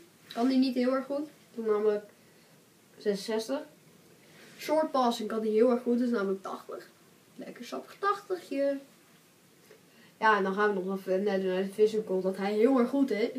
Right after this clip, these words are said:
heeft, dat is negenenzeventig. Heeft hij jumping negenentachtig, stamina tachtig, strength zesenzeventig.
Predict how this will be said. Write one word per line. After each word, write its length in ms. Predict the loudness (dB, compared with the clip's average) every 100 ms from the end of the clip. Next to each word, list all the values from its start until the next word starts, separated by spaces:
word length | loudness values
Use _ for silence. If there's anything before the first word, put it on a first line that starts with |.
| -4
heeft, 300 | 0 0 0
dat 80 | -4
is 60 |
negenenzeventig. 760 | 2 2 2 -2 -2 -4 -10 -10 -18 -20 -20 -20 -6
Heeft 180 | 0 4
hij 100 | 2
jumping 600 | 4 4 4 2 0 -2 -14 _ -20 -20 0
negenentachtig, 1000 | 4 4 2 2 0 2 2 2 0 -18 -20 -20
stamina 760 | -14 0 4 6 6 4 2 0
tachtig, 640 | 0 0 0 0 0 -6 -20 _ _ -20 -20 -20 -20 -20 -20 -20 _
strength 560 | -20 -10 0 2 2 0
zesenzeventig. 960 | 0 0 0 0 4 4 4 -2 -2